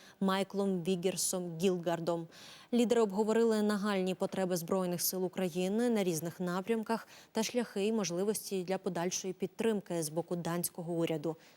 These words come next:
Сирський подякував данцям за системну допомогу нашому війську та підкреслив, що вона для нас вагома. За добу на фронті відбулося понад сотню бойових зіткнень.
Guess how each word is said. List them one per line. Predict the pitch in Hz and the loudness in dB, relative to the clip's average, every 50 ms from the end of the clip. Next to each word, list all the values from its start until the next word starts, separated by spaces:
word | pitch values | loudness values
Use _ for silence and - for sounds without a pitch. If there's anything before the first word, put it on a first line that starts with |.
| - _ _ | -20 _ _
Сирський | - - - 233 214 - - - - 196 | -2 0 0 2 2 0 0 0 0 0
подякував | 180 - 190 180 185 180 - 190 185 175 | 0 0 -2 -2 -2 -2 -2 -2 -4 -2
данцям | 180 185 190 214 226 233 - 233 202 185 | -2 0 0 0 0 0 0 -2 -2 -2
за | 175 - 175 | -2 -2 -2
системну | - - 190 - - 208 196 185 180 170 175 | -2 -2 -2 -2 0 0 0 0 0 -2 -2
допомогу | 170 180 170 - 180 180 180 196 202 214 214 | -2 -4 -4 -2 -2 -2 -2 -2 -2 -2 -4
нашому | 185 165 156 151 - 170 175 175 175 | -4 -4 -4 -4 -6 -4 -4 -4 -4
війську | 175 208 190 170 - - - - 165 160 - - - - - _ | -2 -2 -2 -2 -2 -4 -4 -6 -6 -8 -8 -14 -20 -20 -10 _
та | - 220 | -6 -6
підкреслив, | - - - - - 190 170 165 160 - - 208 208 196 | -6 -6 -8 -6 -4 -2 0 0 0 -2 -2 -4 -6 -6
що | - - - 180 | -8 -6 -6 -6
вона | 156 160 160 156 156 165 185 | -6 -6 -6 -6 -4 -4 -2
для | 190 190 180 | -2 -2 -2
нас | 175 175 175 170 - - - - _ _ _ | -2 -4 -4 -4 -4 -6 -6 -8 _ _ _
вагома. | 165 165 180 160 143 165 160 - - 156 156 156 - _ _ _ _ _ _ _ _ _ _ _ _ _ _ _ _ _ - - - - - - - - - - _ _ | -6 -4 -4 -4 -4 -4 -6 -4 -6 -8 -10 -12 -14 _ _ _ _ _ _ _ _ _ _ _ _ _ _ _ _ _ -20 -20 -20 -20 -20 -20 -20 -20 -20 -20 _ _
За | 208 202 240 | 2 2 4
добу | 233 240 247 214 247 254 | 4 4 4 4 4 4
на | 233 208 | 2 2
фронті | - - 240 233 233 226 226 | 0 0 0 0 2 2 0
відбулося | 208 185 180 214 214 233 226 - - 226 | -2 0 0 0 2 2 2 2 0 -2
понад | - - - 240 240 226 208 - | -2 0 2 2 2 2 0 0
сотню | - - - 220 220 220 - 233 226 | 0 -2 0 0 -2 0 0 0 0
бойових | 196 208 208 202 190 208 196 185 | 0 2 0 2 2 0 0 0
зіткнень. | 165 202 208 196 - - 190 196 196 190 170 | 0 0 -2 -2 -4 -6 -4 -4 -4 -4 -6